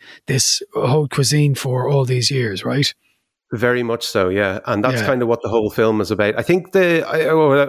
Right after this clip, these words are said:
Speaker 2: like, I really, really, really li-, enjoyed this. Um, I would say that I think the setup works a lot better than the, the, the ultimate payoff. Um,
Speaker 1: Right.
Speaker 2: and I think the final act definitely has some issues that w-, probably should have been ironed out. But it's such a,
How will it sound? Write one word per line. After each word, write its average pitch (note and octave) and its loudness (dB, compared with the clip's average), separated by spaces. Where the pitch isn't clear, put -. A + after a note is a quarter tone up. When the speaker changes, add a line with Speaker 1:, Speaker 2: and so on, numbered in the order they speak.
Speaker 2:
like, B2+ -2
I - -4
really, D#3 2
really, C3+ 0
really B2 0
li-, G#2+ 0
enjoyed G#2+ 0
this. - -4
Um, A2 -2
I B2 0
would C#3+ 2
say C3+ -2
that A2+ -4
I A2 -2
think A#2 -4
the - -14
setup G#2+ -2
works - -2
a A2 -2
lot G#2 -4
better G2+ 0
than G2 -2
the, G2+ -2
the, G2 0
the G2+ 2
ultimate G2 -2
payoff. - -4
Um, D3+ 0
Speaker 1:
Right. A2+ 0
Speaker 2:
and G2+ -2
I G2 -2
think A2+ -4
the A#2+ -12
final A#2+ -4
act G#2+ -6
definitely A#2 0
has G2+ -2
some G#2 0
issues G#2 -2
that - -6
w-, G2 -10
probably G#2 -4
should G#2 -4
have G2 -4
been G2+ 0
ironed G2+ 0
out. G#2 0
But A#2 -2
it's B2 -6
such - -2
a, G#2+ -2